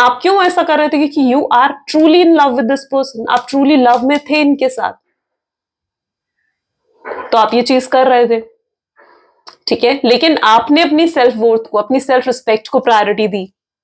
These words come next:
ठीक है, which is a very good sign। ओके, चलिए और भी checkout करते हैं। So, please divine universe, angels, spirit guide, please बताएं मेरे viewers को, जिस व्यक्ति के बारे में इस समय मेरे viewers सोच रहे हैं, उस person के current thoughts and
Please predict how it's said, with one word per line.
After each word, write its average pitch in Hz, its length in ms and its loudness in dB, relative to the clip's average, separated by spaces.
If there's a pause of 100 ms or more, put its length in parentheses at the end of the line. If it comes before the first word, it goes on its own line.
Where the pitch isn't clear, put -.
ठीक 220 160 -6
है, 233 140 -2 (1500)
which 294 180 2
is 339 140 2
a 349 80 2
very 240 240 4
good 240 220 0
sign। 247 460 0 (440)
ओके, 226 520 -2 (1600)
चलिए 190 360 2 (680)
और 220 140 2
भी 220 120 -2
checkout 214 420 0
करते 202 340 -4
हैं। - 420 -6 (1000)
So, - 200 2 (200)
please 294 280 2
divine 311 320 2
universe, 294 400 2
angels, 285 420 0
spirit 262 280 -2
guide, 262 400 2
please 285 320 -4
बताएं 294 280 2
मेरे 277 180 0
viewers 254 380 0
को, 269 180 -2
जिस 269 220 -4
व्यक्ति 247 300 -2
के 277 120 0
बारे 233 260 4
में 247 100 2
इस 254 120 -2
समय 254 220 2
मेरे 254 160 4
viewers 226 380 2
सोच 247 320 -2
रहे 247 180 0
हैं, 277 140 -4
उस 359 160 -4
person 247 340 0
के 262 120 -2
current 240 320 2
thoughts 254 260 2
and 247 100 -2